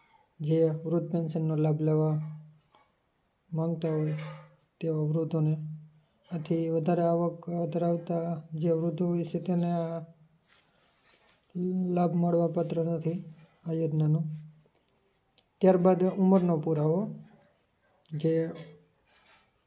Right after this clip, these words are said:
સાઠ વર્ષથીને ઉપરના હોવો જોઈએ વૃદ્ધ પેન્શન મેળવવા માટે. ઉંમર જેની સાઠ વર્ષ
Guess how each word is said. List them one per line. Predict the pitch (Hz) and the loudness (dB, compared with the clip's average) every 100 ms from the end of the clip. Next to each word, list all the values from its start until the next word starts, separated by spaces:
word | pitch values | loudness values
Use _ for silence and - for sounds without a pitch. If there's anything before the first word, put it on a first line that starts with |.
| _ _ | _ _
સાઠ | - 185 185 175 | -2 2 2 2
વર્ષથીને | 175 165 - - 175 175 160 - - _ _ _ _ - | 0 -2 -8 -2 0 0 -4 -10 -20 _ _ _ _ -4
ઉપરના | 190 190 180 165 160 151 | -4 2 2 2 0 0
હોવો | 151 151 | 0 0
જોઈએ | 170 190 - - _ | 0 -2 -6 -20 _
વૃદ્ધ | 165 160 156 | -2 -2 -2
પેન્શન | 160 156 156 151 | -2 -2 0 2
મેળવવા | 156 156 147 147 151 | 2 2 0 0 -2
માટે. | 156 165 - - _ 170 | -2 -8 -12 -20 _ -6
ઉંમર | 160 160 | -4 -2
જેની | 151 160 156 156 | 0 0 -2 -2
સાઠ | 170 156 | -2 -2
વર્ષ | 160 165 | -2 -4